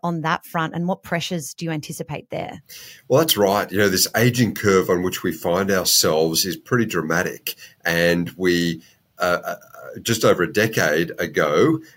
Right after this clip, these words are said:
Speaker 2: uh, we, we'd only just tipped out of the twenties as the midpoint in our population. It was in the early thirties.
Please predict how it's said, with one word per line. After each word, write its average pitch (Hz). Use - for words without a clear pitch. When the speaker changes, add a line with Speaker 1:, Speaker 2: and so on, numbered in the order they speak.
Speaker 2:
uh, 85
we, 92
we'd 98
only 92
just -
tipped 104
out 87
of 82
the 82
twenties 101
as 85
the 87
midpoint 87
in 82
our 80
population. 87
It -
was 82
in 87
the 85
early 82
thirties. 90